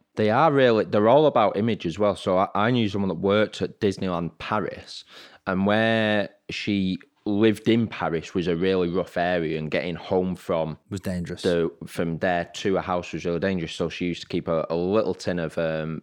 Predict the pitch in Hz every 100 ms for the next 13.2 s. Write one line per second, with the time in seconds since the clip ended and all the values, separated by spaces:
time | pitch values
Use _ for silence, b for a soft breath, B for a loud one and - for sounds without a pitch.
0 | - 117 - - - - - - 104 117
1 | 95 85 85 98 87 - - b b b
2 | b b - 95 92 90 - 95 92 95
3 | - - 113 110 - 98 80 80 76 -
4 | - 98 - b b b - 85 - 104
5 | 104 95 87 87 87 69 90 113 b b
6 | b - 85 82 - - 80 - - -
7 | 104 87 73 87 76 - 82 104 - 90
8 | 80 85 95 110 - 104 95 92 - 107
9 | 101 95 98 98 - 80 92 90 87 98
10 | 90 82 82 80 - 98 92 87 85 90
11 | 82 - 101 90 92 87 - _ _ _
12 | _ _ - 95 101 98 - 85 80 -
13 | 80 101